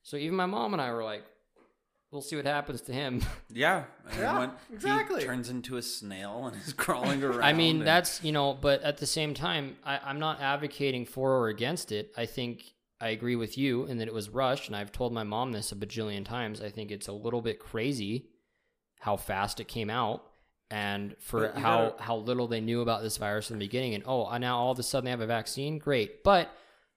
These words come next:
Speaker 1: why does it affect people all sorts of differently? That doesn't make any sense, but you somehow found a vaccine for it, so it just cures everybody all at once.
Speaker 2: Well, so it, it stops, it's not,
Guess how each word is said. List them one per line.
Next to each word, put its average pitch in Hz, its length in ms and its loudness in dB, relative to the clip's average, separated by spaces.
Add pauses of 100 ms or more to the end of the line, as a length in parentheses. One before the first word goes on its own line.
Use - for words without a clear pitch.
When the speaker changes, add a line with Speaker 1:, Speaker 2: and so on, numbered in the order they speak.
(420)
Speaker 1:
why 147 300 2
does 196 200 -2
it 185 80 -2
affect 170 400 -4
people 180 480 -4
all 151 180 0
sorts 165 320 -4
of 156 80 -6
differently? 131 540 -8 (140)
That 135 100 -4
doesn't 147 180 -4
make 156 140 -4
any 156 120 -2
sense, 170 340 -4
but 123 180 -4
you 139 240 -4
somehow 143 400 -2
found 135 260 -2
a 135 40 -2
vaccine 135 400 -2
for 151 240 -2
it, 151 80 -6
so 120 220 -2
it 117 100 -4
just 113 240 -10
cures 120 280 -4
everybody 117 460 -2
all 113 240 -2
at 107 60 -6
once. 113 160 0 (140)
Speaker 2:
Well, - 100 -10
so - 160 -10
it, 139 140 -8
it 131 140 -8
stops, - 440 -6 (160)
it's - 160 -14
not, - 180 -8